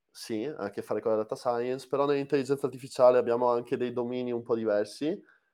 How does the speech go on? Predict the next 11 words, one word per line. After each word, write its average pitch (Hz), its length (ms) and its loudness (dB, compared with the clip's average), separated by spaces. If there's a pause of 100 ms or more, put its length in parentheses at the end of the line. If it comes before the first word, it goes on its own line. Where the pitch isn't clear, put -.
(120)
che - 140 -2
non 120 160 0
hanno 120 560 0 (260)
proprio 120 320 2
a 113 60 0
che 117 160 -6
fare 110 640 2 (340)
con 107 380 -4
prettamente 113 480 -2
la 104 100 2
statistica, 117 800 -6